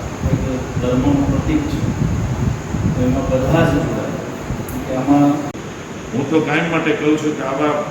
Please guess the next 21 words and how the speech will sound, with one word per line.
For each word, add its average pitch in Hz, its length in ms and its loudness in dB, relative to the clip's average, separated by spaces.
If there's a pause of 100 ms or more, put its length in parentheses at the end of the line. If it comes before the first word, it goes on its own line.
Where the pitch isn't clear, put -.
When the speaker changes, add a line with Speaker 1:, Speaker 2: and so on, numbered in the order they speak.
(220)
Speaker 2:
ધાર્મિક 135 340 -2
કાર્યક્રમમાં 143 760 -2
જ્યાં 131 200 -2
જ્યાં 143 240 2
અમારી 143 260 -2 (640)
જે 127 120 -4
કાંઈ 160 220 -2
પ્રકારની 147 420 -4
સહયોગની 135 600 -2
જરૂર 131 120 -4 (100)
પડે, 135 240 -2 (520)
આપ 170 160 -4
આદેશ 156 460 0
કરશો, 139 440 -2 (440)
અમને 147 180 -2
ખૂબ 156 260 -2
ગમશે. 113 440 -4
ધન્યવાદ. 110 260 -2
અહીં - 420 -2
બનાવીએ 175 380 2
ને 113 160 -2